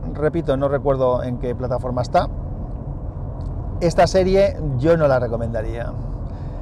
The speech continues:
Vi, no sé si llegué a ver una temporada entera, es posible que viera una temporada entera, porque habían varias ya hechas. Pero no sé si la acabé. A ver, para empezar, el protagonista no es un protagonista, es una protagonista.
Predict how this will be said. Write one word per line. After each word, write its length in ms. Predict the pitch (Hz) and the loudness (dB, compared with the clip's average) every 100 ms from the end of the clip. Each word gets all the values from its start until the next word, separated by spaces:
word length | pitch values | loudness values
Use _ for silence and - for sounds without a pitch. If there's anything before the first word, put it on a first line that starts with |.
| - | -4
Vi, 960 | 151 214 220 220 220 214 208 208 202 196 | 0 2 4 4 4 4 2 0 0 -2
no 440 | 175 - - 165 | -2 -4 0 0
sé 120 | 202 269 | 2 0
si 140 | 214 | 0
llegué 180 | 180 170 | 4 6
a 60 | |
ver 120 | 175 180 | 6 6
una 120 | 180 | 4
temporada 440 | 175 151 156 143 | 4 4 6 6
entera, 340 | 127 120 117 120 | 4 2 2 2
es 100 | - | 0
posible 460 | 175 - 151 131 | -2 0 0 0
que 80 | 120 | 0
viera 160 | 127 127 | -2 0
una 120 | 123 | 0
temporada 460 | 123 117 123 120 | 0 0 2 2
entera, 340 | 113 110 113 110 | 0 -4 -2 -2
porque 180 | 117 120 | -2 0
habían 260 | 143 139 | 2 4
varias 340 | 123 120 113 113 | 4 4 2 2
ya 140 | 110 | 0
hechas. 420 | 110 - 101 - - - - - - - - - - - - - | 0 -2 -4 -4 -6 -6 -6 -8 -8 -8 -6 -6 -6 -6 -6 0
Pero 140 | 143 | 2
no 120 | 165 | 4
sé 120 | 165 | 2
si 80 | 156 | 4
la 80 | 165 | 4
acabé. 380 | 139 135 135 139 - - - - - - - | 6 6 4 2 -6 -10 -10 -8 -8 -8 2
A 120 | 156 | 6
ver, 280 | 156 127 117 - - | 6 4 0 -8 4
para 180 | 180 175 | 4 6
empezar, 500 | 175 180 190 123 - - - - - - | 2 4 6 4 0 -8 -8 -8 -8 0
el 140 | 170 170 | 2 2
protagonista 760 | 170 165 165 180 196 - 214 | 2 2 2 2 -2 2 2
no 200 | 180 165 | 4 0
es 260 | 170 175 - - | 0 -2 -6 -4
un 200 | - 170 | 0 0
protagonista, 640 | 156 143 147 160 190 - 208 | 4 4 6 4 2 2 2
es 140 | 190 - - | 2 -4 0
una 240 | 170 156 | 2 4
protagonista. 680 | 139 127 110 107 - - - | 2 0 0 -2 -6 -8 -8